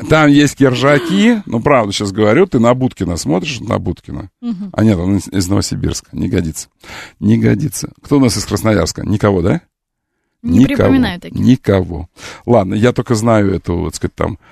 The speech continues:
Speaker 1: а, алюминиевого короля. Это не Дерипаска, который с ним враждовал, ну, неважно. Значит, слушай меня. Красноярск. А на Назах там живут чолдоны. Чолдоны. И киржаки. Но чолдоны самые такие коренные.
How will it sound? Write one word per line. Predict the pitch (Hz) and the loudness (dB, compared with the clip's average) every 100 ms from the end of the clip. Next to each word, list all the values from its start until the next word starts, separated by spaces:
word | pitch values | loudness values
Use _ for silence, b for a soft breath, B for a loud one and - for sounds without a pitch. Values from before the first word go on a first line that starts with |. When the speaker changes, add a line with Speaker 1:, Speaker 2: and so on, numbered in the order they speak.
| b b | b b
Speaker 1:
а, | - - - - - - - - 92 - 80 | -4 -2 0 0 0 -2 -4 -4 -6 -6 -2
алюминиевого | 104 104 90 80 76 | 2 2 0 -2 -8
короля. | - 90 98 104 87 - | -8 -4 -2 -2 -4 -6
Это | 90 87 | -8 -4
не | 98 | 0
Дерипаска, | 98 104 165 165 - | 2 2 0 -2 -4
который | 92 87 85 | -4 -4 -4
с | 90 | -4
ним | 87 | -6
враждовал, | 80 82 90 82 73 | -6 -6 -6 -6 -6
ну, | 98 | -4
неважно. | 110 - 98 B B B B | -4 -6 -12 B B B B
Значит, | 107 143 139 143 | 2 2 4 0
слушай | - 147 120 | 0 2 0
меня. | 95 - _ | -2 -6 _
Красноярск. | - 143 185 175 104 - b b b b _ | -2 0 2 2 2 -2 b b b b _
А | 127 | 2
на | 143 175 | 4 4
Назах | 190 143 127 | 4 2 2
там | 139 117 | 0 0
живут | 135 - | -2 -4
чолдоны. | - 123 113 123 104 82 78 _ _ _ _ _ | 0 0 2 0 0 -2 -10 _ _ _ _ _
Чолдоны. | - 104 110 113 90 69 - _ _ _ _ | -2 0 2 2 2 -4 -14 _ _ _ _
И | 101 | -6
киржаки. | - 113 110 156 160 - 78 - _ _ _ _ _ _ | 2 2 4 2 2 -4 -8 -10 _ _ _ _ _ _
Но | 98 113 | 0 0
чолдоны | - 123 113 160 190 | 2 0 2 2 2
самые | 147 123 117 113 | 0 0 0 0
такие | - 107 110 | -2 -2 -4
коренные. | - 107 104 101 80 65 | 0 0 2 0 -2 -8